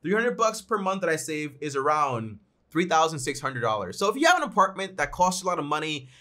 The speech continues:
and you can move, for example, like, ten minutes away or, like, thirty minutes away and save two hundred, three hundred, four hundred dollars, why not do that and save that money for what? For your investments or potentially also a down payment on a home.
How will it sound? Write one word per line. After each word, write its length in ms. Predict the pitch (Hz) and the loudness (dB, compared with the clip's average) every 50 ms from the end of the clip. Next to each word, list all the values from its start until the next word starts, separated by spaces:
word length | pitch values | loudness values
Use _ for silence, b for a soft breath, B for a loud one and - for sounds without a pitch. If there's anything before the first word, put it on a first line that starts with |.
| B B B | B B B
and 120 | 190 196 | -2 -2
you 60 | 190 185 | 0 0
can 80 | 175 | -2
move, 160 | 190 226 226 | -2 -4 -4
for 120 | 226 226 202 | -2 0 0
example, 380 | 180 180 185 185 180 185 175 | 2 2 2 2 2 0 0
like, 260 | 160 160 147 139 127 - | 0 0 0 0 -2 -4
ten 200 | - 190 180 190 | -2 0 0 2
minutes 300 | 190 185 185 185 - 180 | 0 0 -4 -4 -2 -2
away 320 | 165 165 160 156 156 156 | -2 0 0 0 0 0
or, 100 | 156 151 | 0 -2
like, 140 | 135 123 131 | -2 0 0
thirty 160 | 196 220 226 | 0 0 0
minutes 240 | 214 180 156 - - | 0 -2 -4 -4 -4
away 320 | 143 127 127 127 123 123 - | -4 -2 -2 -2 -2 -4 -6
and 140 | 147 143 | -6 -4
save 420 | - - - 190 190 185 185 190 - | -4 -2 0 2 2 0 0 -2 -6
two 160 | - 208 196 | -6 -4 -2
hundred, 400 | 185 185 190 180 185 185 185 185 | 0 0 0 0 -2 -4 -4 -4
three 140 | 180 196 185 | -4 -4 -2
hundred, 260 | 175 180 185 190 185 | -2 0 0 -2 -2
four 140 | 185 170 180 | -2 -4 -2
hundred 100 | 170 160 | 2 2
dollars, 400 | 165 170 185 185 196 196 190 190 b b b b b b _ | 4 4 4 2 0 -2 -4 -8 b b b b b b _
why 240 | - 147 220 262 294 | 0 2 2 2 4
not 260 | 294 330 294 240 - | 2 0 0 0 -2
do 220 | - 160 185 190 180 | -4 -4 -2 0 2
that 340 | 139 120 117 117 - - _ - | 2 2 2 0 -2 -6 _ -12
and 160 | - 143 135 | -8 -6 -6
save 320 | 127 - - 170 185 185 185 | -4 -4 -2 0 0 2 4
that 200 | 185 170 - 135 | 2 2 2 0
money 300 | 143 135 139 139 135 131 | -2 -2 -2 -2 -4 -6
for 160 | 127 175 196 | -4 -2 2
what? 300 | 254 262 165 - - - _ _ _ _ _ _ _ - | 4 4 4 2 0 -8 _ _ _ _ _ _ _ -4
For 180 | 135 135 135 | -2 -2 0
your 140 | 135 131 127 | 0 0 0
investments 640 | 127 127 123 175 180 185 180 - 180 180 175 175 - | 0 2 2 2 2 0 0 -4 -8 -10 -10 -8 -4
or 180 | - 170 170 170 | 0 0 0 2
potentially 460 | 156 131 131 190 196 190 190 180 156 | 0 -4 -4 -4 -4 -6 -6 -4 0
also 280 | 165 175 165 170 170 151 | 0 0 0 0 -2 -4
a 40 | |
down 380 | 127 127 147 165 208 208 190 190 | -2 0 0 0 0 -2 -4 -8
payment 320 | - 160 165 180 175 - | -8 -8 -6 -6 -6 -6
on 120 | - 139 131 | -6 -4 -6
a 60 | 117 | -6
home. 360 | 113 123 139 147 131 131 - | -6 -8 -10 -10 -10 -12 -14